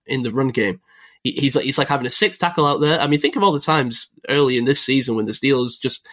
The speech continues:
could have made use of this guy. Uh, w-, when, when our run game was really struggling, I, I mean, he's, he's running out there, he's pulling like a guard almost, like on, on wide runs and,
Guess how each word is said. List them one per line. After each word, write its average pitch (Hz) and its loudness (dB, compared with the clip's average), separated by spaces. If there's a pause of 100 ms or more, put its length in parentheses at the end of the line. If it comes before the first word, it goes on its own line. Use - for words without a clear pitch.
(220)
could 131 0
have 117 -2
made 123 2
use 123 0
of 90 -6
this 127 0
guy. 90 -4 (960)
Uh, 104 -2
w-, 117 -2
when, 123 0
when 123 2
our 131 2
run 147 4
game 127 2
was 120 -4
really 139 4
struggling, 131 2
I, 98 -6
I 120 -2
mean, 135 0
he's, 170 0
he's 165 0
running 143 2
out 147 0
there, 160 4
he's 147 2
pulling 165 2
like 135 0
a 117 -4
guard 151 -4 (220)
almost, 180 2
like 131 0
on, 120 -4
on 123 -2
wide 143 2
runs 151 0
and, 117 -4